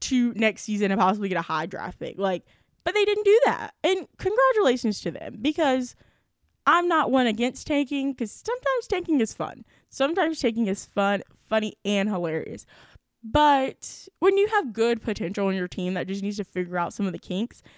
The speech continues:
it's good to not tank. So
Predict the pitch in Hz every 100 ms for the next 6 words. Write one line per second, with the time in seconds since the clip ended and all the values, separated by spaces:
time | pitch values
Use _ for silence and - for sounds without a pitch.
0 | _ _ 262 - - 202 196 - 185 156
1 | 147 - - - - _ _ - 349 349
2 | 349